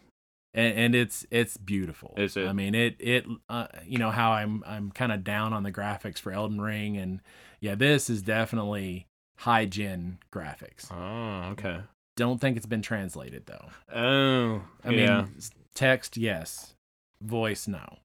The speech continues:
Speaker 2: Mm-hmm.
Speaker 1: And, and so I always kinda like, uh, I ha-, I hate playing, uh, games where I'm not understanding what the,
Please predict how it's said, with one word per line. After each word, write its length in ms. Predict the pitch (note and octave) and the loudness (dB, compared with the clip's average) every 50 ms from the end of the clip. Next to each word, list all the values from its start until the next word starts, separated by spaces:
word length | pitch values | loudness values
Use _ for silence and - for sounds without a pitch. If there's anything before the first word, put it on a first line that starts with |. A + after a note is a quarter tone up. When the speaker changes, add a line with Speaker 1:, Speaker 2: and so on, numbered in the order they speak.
| _ - | _ -8
Speaker 2:
Mm-hmm. 260 | C#3 C3 G#2+ G2 F#2+ E2+ D#2+ - _ _ _ _ _ _ _ | -6 -6 -4 -6 -6 -10 -12 -16 _ _ _ _ _ _ _
Speaker 1:
And, 240 | - F#2 F2 F2 D2 | -10 -8 -8 -8 -8
and 200 | - G2 G2+ G2 | -8 -6 -6 -6
so 180 | - - G#2 G2+ | -4 -4 -2 -2
I 100 | G2 G2+ | -2 -2
always 280 | G2+ G2+ G2 F#2+ F#2 - | -4 -4 -4 -6 -8 -8
kinda 280 | - G2+ F2+ F2+ F2 | -10 -10 -8 -8 -8
like, 220 | F2 - F2+ - - | -10 -12 -12 -14 -12
uh, 40 | D#2 | -12
I 420 | D#2+ C#2+ B1+ D2 D#2 - - - - | -12 -10 -10 -10 -12 -12 -12 -14 -12
ha-, 60 | - A2 | -12 -10
I 0 | G2+ F#2 E2+ - - - | -10 -10 -10 -12 -10 -6
hate 220 | G#2+ B2 A2+ - | -4 -4 -4 -4
playing, 380 | - A2+ G#2+ G2+ F#2 F#2 F2+ F2+ | -6 -6 -6 -6 -6 -6 -6 -8
uh, 260 | E2+ D#2+ D#2+ E2+ F2 - _ _ _ _ - - - _ _ _ _ _ _ _ _ _ - | -8 -10 -12 -14 -16 -20 _ _ _ _ -20 -20 -20 _ _ _ _ _ _ _ _ _ -6
games 280 | G#2+ G2+ G#2 G2+ F#2+ G2+ | -4 -4 -2 -4 -4 -4
where 100 | F#2+ F#2 | -4 -4
I'm 80 | G2 | -4
not 180 | G2 F#2+ F#2+ F2+ | -4 -4 -6 -6
understanding 520 | F#2 F#2 F#2 - - G2+ F#2 F2+ F2+ F2+ F2+ | -6 -8 -8 -8 -8 -8 -6 -6 -6 -8 -8
what 160 | F2 E2 - | -10 -10 -12
the, 200 | E2 E2+ F2 | -12 -12 -12